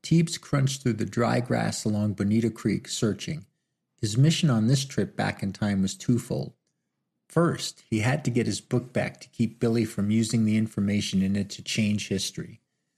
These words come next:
Failing miserably, he held out hope that his friendship with the kid might allow him to get close enough to figure out where it was, and then to take it back to its rightful place in time.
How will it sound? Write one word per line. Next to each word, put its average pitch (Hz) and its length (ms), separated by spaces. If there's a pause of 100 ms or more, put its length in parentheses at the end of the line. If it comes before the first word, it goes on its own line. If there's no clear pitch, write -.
(380)
Failing 135 460
miserably, 107 560
he 107 180
held 135 260
out 113 200
hope 117 260
that 95 120
his 92 120
friendship 127 480
with 113 140
the 113 80
kid 107 420 (320)
might 107 140
allow 107 300
him 110 180
to 104 60
get 101 200
close 117 320
enough 110 240
to - 80
figure 110 320
out 101 220
where 98 180
it 85 80
was, 95 460 (400)
and 107 120
then 110 120
to - 100
take 120 300
it 101 120
back 107 280
to 101 120
its - 220
rightful 104 380
place 98 360
in 92 120
time. 82 340